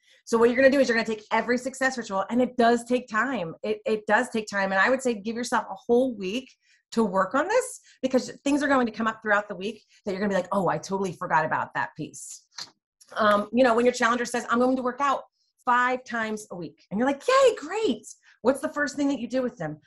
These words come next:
Okay, how are we gonna make that happen? Like, how is that physically going to happen?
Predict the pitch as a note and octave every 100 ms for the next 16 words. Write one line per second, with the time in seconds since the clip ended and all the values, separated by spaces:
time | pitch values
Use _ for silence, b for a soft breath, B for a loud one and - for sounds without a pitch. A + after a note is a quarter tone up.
0 | b G#3+ A#3+ G#3 G#3+ A#3+ C4+ B3 G#3 F#3+
1 | F3+ D3 D3 C#3 - B2 E3 - G#3+ A3
2 | B3+ B3 G3+ - G#3 G#3 G#3+ G#3 F#3 E3+
3 | D#3 D#3 D#3 -